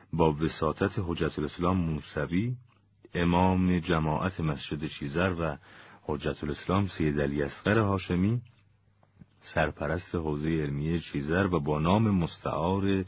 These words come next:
شیخ عباس تهرانی، به خواستگاری دختر آقای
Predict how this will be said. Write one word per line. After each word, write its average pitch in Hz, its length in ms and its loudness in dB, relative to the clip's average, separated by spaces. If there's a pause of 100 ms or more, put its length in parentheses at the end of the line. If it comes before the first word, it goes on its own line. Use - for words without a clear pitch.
(340)
شیخ - 560 -2
عباس 85 540 2
تهرانی، 80 880 0 (480)
به 82 100 0
خواستگاری 87 760 4
دختر 104 560 4 (100)
آقای 101 720 2